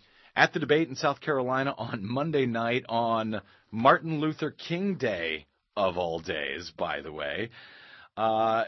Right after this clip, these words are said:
it was pretty amazing. He used, uh, he, he, he suddenly brought up voting rights out of nowhere, Rick Santorum. He used it as a bludgeon to beat, uh, Mitt Romney over the head concerning super pac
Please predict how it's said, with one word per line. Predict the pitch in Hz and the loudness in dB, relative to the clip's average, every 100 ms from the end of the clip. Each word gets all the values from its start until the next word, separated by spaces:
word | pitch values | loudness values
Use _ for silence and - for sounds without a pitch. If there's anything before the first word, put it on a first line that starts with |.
| - | 0
it | |
was | 175 | 0
pretty | - 262 277 | 0 -2 0
amazing. | 220 233 170 | 2 2 0
He | 113 160 | -2 -4
used, | 180 190 277 294 262 - 147 | -2 0 2 0 -2 -8 -4
uh, | 156 151 | -2 -2
he, | 151 | -4
he, | 160 160 196 175 147 208 165 - | -6 -6 -8 -6 -6 -6 -12 -16
he | 254 247 | -12 -10
suddenly | 165 208 240 156 | 0 0 2 -2
brought | 139 147 175 | 2 4 4
up | 175 | 2
voting | 135 180 269 226 | 4 2 4 -2
rights | 101 69 - | -2 -4 -8
out | - 156 | 2 2
of | 196 | 2
nowhere, | 175 262 233 - | 0 0 -2 -4
Rick | 87 175 | -2 -2
Santorum. | - 185 180 175 190 214 180 - - - - | -2 -2 -2 -2 0 2 0 -4 -20 -20 -12
He | 151 | -8
used | 151 180 269 175 | -2 0 0 2
it | 151 151 | 2 2
as | 131 135 | 2 2
a | 131 127 | 2 -2
bludgeon | 120 120 120 160 160 131 113 127 - | -2 -2 2 2 4 0 0 -4 -6
to | 117 | -6
beat, | 123 131 - | -4 -6 -4
uh, | 127 107 98 | 0 0 0
Mitt | 117 127 | -2 -4
Romney | 110 135 147 110 | -2 -2 -2 -4
over | 104 101 95 | -4 -6 -4
the | 87 | -6
head | 95 160 151 110 107 87 | -2 0 2 2 -2 -14
concerning | 104 - 113 95 | -12 -6 -6 -6
super | - 135 - | -6 -6 -6
pac | - 101 80 - | -6 -6 -6 -10